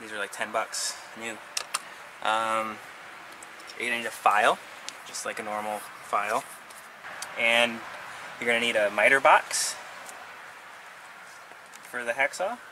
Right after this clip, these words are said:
I got this one from a yard sale a long time ago.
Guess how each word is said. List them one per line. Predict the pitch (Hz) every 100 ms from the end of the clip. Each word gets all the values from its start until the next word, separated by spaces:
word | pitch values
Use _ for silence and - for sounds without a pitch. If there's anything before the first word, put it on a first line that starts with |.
| - - -
I | 117 - - - -
got | 127 120
this | 123
one | 127
from | 120 113
a |
yard | 104 107 110
sale | 127 139
a |
long | 135 139
time | 139 143
ago. | 147